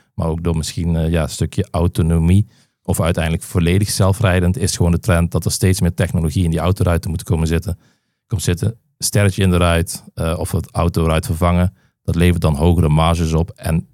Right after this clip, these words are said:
dat zijn allemaal weer kaststromen die dan doorvloeien naar de holding, waarmee ze uiteindelijk, dat hebben ze zelf ook gezegd, ze willen eigenlijk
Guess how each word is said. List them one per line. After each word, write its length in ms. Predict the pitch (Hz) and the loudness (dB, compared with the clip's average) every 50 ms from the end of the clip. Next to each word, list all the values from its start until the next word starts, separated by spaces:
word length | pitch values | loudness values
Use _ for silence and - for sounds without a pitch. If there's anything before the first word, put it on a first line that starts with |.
| - - | -20 -8
dat 140 | - - - | -6 -4 -2
zijn 160 | - 92 80 | 0 -2 -2
allemaal 240 | - 90 90 90 85 | 0 0 2 2 2
weer 160 | 87 82 - | 2 0 -2
kaststromen 640 | - - 98 87 - - - 90 82 82 80 82 82 | -2 -2 -2 -2 -2 -2 0 0 2 2 2 0 0
die 100 | 78 80 | 0 0
dan 280 | 82 80 78 78 82 95 - - | 0 0 -2 -2 -4 -6 -6 -8
doorvloeien 640 | 90 78 85 87 90 80 78 82 85 85 82 78 | -4 0 2 2 2 2 2 0 2 2 2 2
naar 140 | 80 80 80 | 2 2 2
de 60 | 78 | 0
holding, 520 | 71 73 87 98 98 98 98 107 117 120 - - - _ _ _ _ | 0 2 2 2 4 4 4 4 2 0 -2 -8 -18 _ _ _ _
waarmee 280 | - - 82 85 85 | -4 -2 0 0 0
ze 120 | 80 - - | 0 -2 -4
uiteindelijk, 640 | 80 78 78 - 87 90 98 104 104 98 104 113 120 | -4 -6 -6 -4 -2 0 2 2 4 2 2 0 -2
dat 80 | - - _ _ _ _ _ _ _ | -8 -16 _ _ _ _ _ _ _
hebben 220 | - - 78 78 71 | -10 -8 -8 -8 -8
ze 100 | 82 76 | -6 -4
zelf 220 | 87 78 76 - | -2 -2 -2 0
ook 180 | 80 92 101 - | 0 0 0 0
gezegd, 320 | 95 78 90 90 85 - | 0 -2 0 -2 -2 -2
ze 100 | - 85 | -2 -2
willen 180 | 82 85 87 - | 0 0 0 0
eigenlijk 320 | 85 85 80 76 76 | 0 0 0 -2 -4